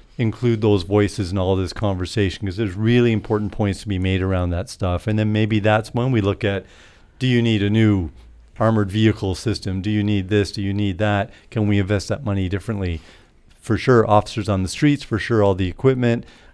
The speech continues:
uh, and maybe all the other stuff, uh, that, that, that the chief has put forward and the, and the, um, police board has put forward. But maybe, too, we need to find time in this conversation for, uh, some more prevention stuff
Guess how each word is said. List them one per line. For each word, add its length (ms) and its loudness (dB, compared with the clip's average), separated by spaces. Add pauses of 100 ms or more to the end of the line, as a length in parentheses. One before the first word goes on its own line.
uh, 380 4
and 180 4
maybe 260 6
all 140 8
the 100 2
other 160 2
stuff, 640 -2
uh, 460 2 (100)
that, 300 -4
that, 200 -4
that 160 -6
the 80 -6
chief 260 -4
has 100 -10
put 260 -6
forward 340 0
and 160 -2
the, 80 -6
and 220 -4
the, 160 -4 (420)
um, 300 0
police 220 -4
board 180 -4
has 100 -4
put 200 -4
forward. 360 0 (500)
But 100 -4
maybe, 260 2
too, 220 0
we 80 0
need 220 -2
to 80 -12
find 260 -4
time 240 -2
in 80 -2
this 100 -4
conversation 840 -4
for, 400 -2 (260)
uh, 200 -2
some 200 -4
more 240 0
prevention 520 -4
stuff 420 -6